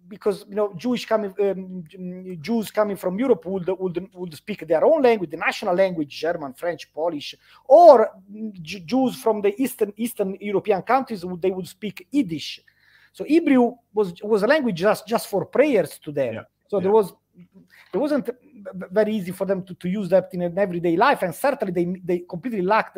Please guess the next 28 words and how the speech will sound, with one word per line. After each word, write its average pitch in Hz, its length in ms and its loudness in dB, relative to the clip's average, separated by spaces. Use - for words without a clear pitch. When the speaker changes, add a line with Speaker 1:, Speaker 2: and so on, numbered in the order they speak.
Speaker 1:
the, 165 180 -2
the 180 80 2
military 214 420 4
words, 214 460 6
the 156 160 -6
military 180 520 -4
terminology 175 960 2
in, 175 280 -2
in 185 120 -2
Hebrew. 139 420 -4
So, 202 280 4
however, 262 540 6
so 208 340 4
some, 277 320 0
some, 254 320 -2
uh, 220 220 0
members 285 320 -2
of 214 120 -6
the, 202 180 -2
of 185 180 -6
the, 180 140 -4
of 175 160 -6
the 160 160 -8
Zionist, 202 520 -2
uh, 160 260 0
groups 233 400 -6
try 220 260 2
to 175 220 -10